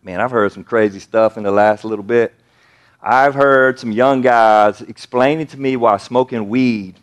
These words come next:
was godly. I mean, it, it was, it was this long, uh, conversation, and,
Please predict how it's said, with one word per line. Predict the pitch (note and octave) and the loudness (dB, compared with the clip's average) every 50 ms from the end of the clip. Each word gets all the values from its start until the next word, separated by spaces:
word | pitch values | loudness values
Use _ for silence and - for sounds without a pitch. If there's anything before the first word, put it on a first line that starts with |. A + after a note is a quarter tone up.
| _ _ _ _ _ _ _ _ _ | _ _ _ _ _ _ _ _ _
was | F#2+ G#2 G#2 G2 F#2+ F#2 E2 - _ _ _ F#2 E2+ | -2 0 2 2 2 0 -4 -8 _ _ _ -12 -4
godly. | G2 A#2+ B2 C3 A#2+ F#2 E2+ D#2+ C#2+ D#2 | 0 2 2 2 2 0 -4 -10 -12 -10
I | E2+ G#2 | -4 -2
mean, | A#2+ B2 C3 | 0 2 2
it, | D3+ C3 C#3+ | 2 2 0
it | |
was, | D3+ D3 B2 | 0 0 0
it | D#3+ - | 0 0
was | B2+ B2+ | 0 0
this | B2+ A#2+ - - G#2+ - | 0 0 -2 -6 -10 -10
long, | G#2+ B2 C#3+ D#3+ E3+ E3+ E3+ E3+ E3 D#3+ D#3+ | -2 2 4 4 6 6 4 4 4 2 2
uh, | D#3 D3 - - - - _ _ | 2 0 0 -2 -6 -16 _ _
conversation, | - D#3 D#3+ E3 D#3 D3+ - - E3+ D#3+ E3 E3 D3+ - - D#3+ D#3 D3+ D3+ C#3 A#2+ | 0 0 2 2 2 -2 -2 0 0 2 2 0 -2 0 0 0 2 2 2 2 2
and, | A2 G2+ | 0 0